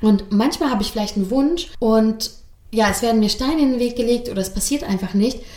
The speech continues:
Und irgendwann erkenne ich einfach auch wieder, indem ich in mich hineinhorche, hm, vielleicht ist, ist es auch etwas, was tatsächlich nicht für mich bestimmt ist. Vielleicht wartet was anderes auf mich, was anders ist oder besser ist für mich. Und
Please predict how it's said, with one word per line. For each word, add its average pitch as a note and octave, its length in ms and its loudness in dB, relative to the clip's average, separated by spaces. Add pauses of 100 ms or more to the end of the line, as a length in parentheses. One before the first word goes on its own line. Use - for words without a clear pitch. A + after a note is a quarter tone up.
(220)
Und A#3 220 -2
irgendwann D#4 440 2 (260)
erkenne D#4 400 -2
ich - 180 0
einfach F#3+ 320 -4
auch C#4 200 0
wieder, F#3+ 560 0
indem G#3 260 2
ich - 160 -4 (340)
in A3 160 0
mich A3 140 2
hineinhorche, G#3 800 -2 (480)
hm, G#3+ 320 0
vielleicht G#3+ 340 -2
ist, - 280 -6
ist A3 100 -4
es A#3 160 -6
auch - 160 -10
etwas, A3+ 340 -6
was A3 240 -4 (280)
tatsächlich A3 520 0
nicht F#3 260 0
für - 240 -4
mich F#3+ 220 2
bestimmt F#3+ 380 -4
ist. - 160 -8
Vielleicht G3+ 300 -4
wartet A3 300 -4
was - 240 -6
anderes G3 540 0
auf D3+ 220 -6
mich, F#3+ 340 -2
was F#3+ 460 -4
anders A#3 400 2
ist G#3+ 240 0
oder G3+ 140 0
besser E3 600 -4
ist - 240 -4
für E3 140 -2
mich. C#3+ 320 -4 (600)
Und G#3 420 2